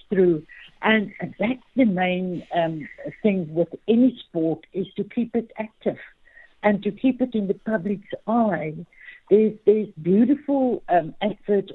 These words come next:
all around. Um, Telkom Spa, all of them have put billboards up, and you see us at the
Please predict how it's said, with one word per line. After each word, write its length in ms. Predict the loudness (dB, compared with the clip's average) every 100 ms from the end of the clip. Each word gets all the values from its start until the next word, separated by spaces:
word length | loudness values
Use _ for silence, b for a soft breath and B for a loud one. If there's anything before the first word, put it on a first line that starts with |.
| 0
all 220 | 2 4
around. 560 | 2 0 -4 -6 -10 -14 b b b b
Um, 240 | 0 0 0
Telkom 520 | -2 -2 -2 -6 -6 -6
Spa, 380 | -2 0 0 2
all 200 | 2 4
of 140 | 2
them 320 | 2 0 0 -10 b b
have 220 | -6 -4
put 340 | -4 -4 -6 0
billboards 640 | 2 2 2 2 2 -4 -10
up, 240 | -10 -10 -20 -16 -6
and 320 | -4 -4 -6 -4
you 120 | -4 -2
see 200 | 0 4
us 180 | 4 0 -6 -10
at 160 | -10
the 120 | -8